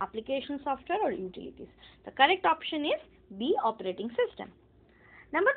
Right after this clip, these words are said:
three, with command line interface, the user, the user has to type a command, select icon, speak out the commands and choose the commands on the screen. So you know the correct answer is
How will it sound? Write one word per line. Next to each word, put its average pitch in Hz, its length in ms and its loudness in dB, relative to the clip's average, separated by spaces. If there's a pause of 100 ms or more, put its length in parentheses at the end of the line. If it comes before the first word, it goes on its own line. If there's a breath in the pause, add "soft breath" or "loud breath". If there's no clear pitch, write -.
three, 262 300 -4 (300)
with 269 400 -4
command 370 560 4
line 453 180 4 (100)
interface, 277 600 0
the 214 160 -2 (100)
user, 302 360 2 (380 loud breath)
the 220 120 2
user 339 480 4 (120)
has 262 180 4 (300)
to 285 280 10 (460 soft breath)
type 247 260 8
a 359 60 0
command, 349 480 4 (560)
select 240 320 -2
icon, 339 460 4 (380)
speak 233 240 -4
out 302 200 6
the 349 100 2
commands 320 440 2
and 302 220 -4
choose 330 260 -2
the 294 80 -4
commands 196 380 -2
on 175 40 -10
the 113 120 -10 (100)
screen. 98 220 -10 (340 loud breath)
So 247 60 -2
you 240 180 -2
know 311 160 -4
the 233 160 -6
correct 208 340 -2
answer 226 300 -4
is 339 180 4